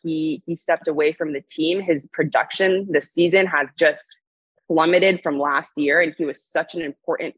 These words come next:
part of the team last year. They're missing key players like, you know, Gary Payton the second, who, yes, he is back on the roster, but is not playing. You lost Otto Porter Junior. You lost other guys who were really key contributors, both on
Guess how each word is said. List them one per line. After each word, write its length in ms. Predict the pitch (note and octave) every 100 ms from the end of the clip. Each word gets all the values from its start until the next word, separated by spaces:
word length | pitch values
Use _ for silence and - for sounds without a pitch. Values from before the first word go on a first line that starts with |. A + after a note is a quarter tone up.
| _
part 220 | D3 E3 - _ _ _ -
of 180 | E3+
the 80 | D#3
team 260 | - D#3+ D#3+
last 260 | F3 F#3 -
year. 300 | G3+ G3+ G3+ _ _ _ _
They're 140 | F3 D3
missing 560 | D#3 - E3+ E3 E3 - _ _ _ _ _ _ _ _
key 160 | G#3+ G#3
players 580 | - F3+ F3 F#3 G3 F3
like, 340 | D#3+ D#3+ E3+ _ _ _
you 80 | D3+
know, 100 | D3
Gary 300 | D3+ D#3+ E3+ F#3
Payton 260 | E3+ D#3
the 80 | D#3+
second, 400 | - D#3+ F#3 D#3+
who, 80 | E3
yes, 480 | D3+ D3 E3 - _
he 120 | E3+
is 120 | E3
back 260 | D#3 D3 D#3+
on 140 | D#3+ D3
the 80 |
roster, 400 | C#3 C3+ E3 F3+
but 140 | D#3+ C#3+
is 60 |
not 160 | C#3 - -
playing. 400 | D3 E3 G3 -
You 160 | D3+ C#3+
lost 320 | C#3 C#3+ - C#3+
Otto 220 | D3+ D3+
Porter 300 | - D3 C3+
Junior. 540 | C#3+ E3 F#3 G3+ G#3 - _ _ -
You 160 | D3+ D3
lost 360 | D3+ D#3 - -
other 440 | D#3 E3+ D#3+ D3+ C#3+ -
guys 380 | D3 E3 E3+ -
who 100 | D#3+
were 160 | D3+
really 420 | C#3+ D3+ D#3 D3 - _ _
key 120 | F3+
contributors, 640 | - E3+ - D3 D#3 E3 -
both 220 | D#3 D#3+
on 100 | D3